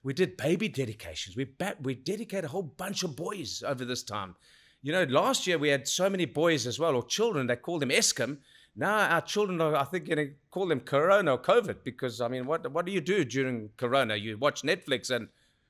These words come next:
I don't know <laughs> what else you do, but let's be courageous, friends, and let's lead and let's trust Jesus that our best days are ahead of us.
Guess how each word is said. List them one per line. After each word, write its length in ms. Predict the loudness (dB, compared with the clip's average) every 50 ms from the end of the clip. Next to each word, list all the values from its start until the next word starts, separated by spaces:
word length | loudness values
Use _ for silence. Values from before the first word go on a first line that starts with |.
| _ _ _ -6
I 120 | -2 0 2
don't 120 | 2 4
know 200 | 4 2 2 0
<laughs> 20 | -2
what 160 | 0 6 6
else 220 | 6 6 6 2
you 80 | 0 0
do, 200 | 0 2 0 0
but 220 | 2 0 -2 -2 -4 -18 -20 -20 -20 -20 -20 -20 _ _ _ _ _ 0
let's 260 | 2 4 4 2 2
be 140 | 0 -2 -2
courageous, 600 | 0 0 0 2 2 2 0 -2 -4 -8 -10 -10
friends, 400 | -8 -8 -10 -10 -10 -12 -10 -8
and 140 | -6 -2
let's 280 | 0 0 0 0 -2 -4
lead 440 | -4 -4 -2 0 0 0 -2 -2 -4
and 140 | -6 -4 -4
let's 220 | -6 -4 -6 -8
trust 400 | -8 -6 -8 -6 -6 -6 -8 -8
Jesus 440 | -6 -6 -6 -6 -6 -8 -10 -10 -8
that 140 | -8 -6 -6
our 140 | -6 -8 _ _
best 360 | -8 -8 -6 -6 -8 -10 -10 -10
days 380 | -10 -8 -8 -10 -10 -10 -10
are 180 | -10 -10 -12 -12
ahead 220 | -12 -14 -14 -14
of 140 | -14 -14 -16
us. 300 | -16 -14 -14 -14 -14 -18